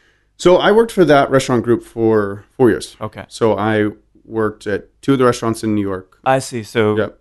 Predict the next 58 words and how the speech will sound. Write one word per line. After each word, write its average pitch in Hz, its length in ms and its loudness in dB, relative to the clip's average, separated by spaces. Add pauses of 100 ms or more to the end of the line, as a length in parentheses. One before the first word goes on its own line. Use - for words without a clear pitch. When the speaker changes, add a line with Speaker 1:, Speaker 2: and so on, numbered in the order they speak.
Speaker 2:
they, 143 120 -8
they 127 140 -2
can 117 140 -6
just 104 140 -10
transfer 104 400 -12
you 104 160 -10
and 107 80 -10
you 123 80 2
Speaker 1:
Yeah. 113 100 6
Speaker 2:
can 110 80 -8
go 107 80 -12
work 107 160 -6
Speaker 1:
I 143 80 2
went 160 180 4
Speaker 2:
somewhere 143 80 4
Speaker 1:
around 127 220 2
Speaker 2:
else. - 160 -2 (160)
Speaker 1:
to 117 80 -20
kind 117 240 -4
of 104 160 -14
open 117 240 -2
up 95 120 -4
the 98 60 -16
beverage 95 260 -6
programs. 92 340 -10
Speaker 2:
Gotcha, 113 320 -8
gotcha. 113 180 -6
Speaker 1:
Went 120 140 2
to 120 60 -8
D 113 180 -2
C 110 280 -2
for 104 500 -2
two - 180 -12
years. 101 440 -8
Speaker 2:
Oh, 233 140 -8
cool. - 420 -20
Speaker 1:
Went 107 220 -2
to - 180 -8
L 107 200 -4
A 107 100 6
for 107 220 -4
a 104 40 0
year, 104 280 -2
back 98 280 -6
to - 80 -18
New 95 80 -14
York. - 300 -20 (320)
Speaker 2:
Which, 160 320 -4
so 147 480 -4 (300)
since 160 240 -12
you're 135 80 -18
getting 127 280 -2
a 113 60 -6
wonderful 113 420 -10
taste - 400 -10
of 107 120 -12
both 107 260 -4
sides, 107 680 -2